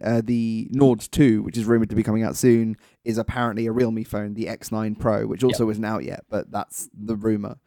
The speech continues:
Speaker 1: Um, and th-, this has spanned back years. So th-, this relationship is, yeah, it's not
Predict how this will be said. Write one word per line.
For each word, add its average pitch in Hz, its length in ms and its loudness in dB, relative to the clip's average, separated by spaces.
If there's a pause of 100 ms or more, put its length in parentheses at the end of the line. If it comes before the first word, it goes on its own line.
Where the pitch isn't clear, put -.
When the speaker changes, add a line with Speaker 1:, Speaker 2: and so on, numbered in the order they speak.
(460)
Speaker 1:
Um, 107 440 -4
and 113 220 -2
th-, 139 140 -12
this 160 200 0
has 131 140 -4
spanned 113 340 -2
back 104 160 -6
years. 107 540 -6
So 117 220 -2
th-, 117 140 2
this 135 160 0
relationship 120 500 0
is, 107 100 -6
yeah, 110 100 0
it's 104 200 -4
not 131 220 0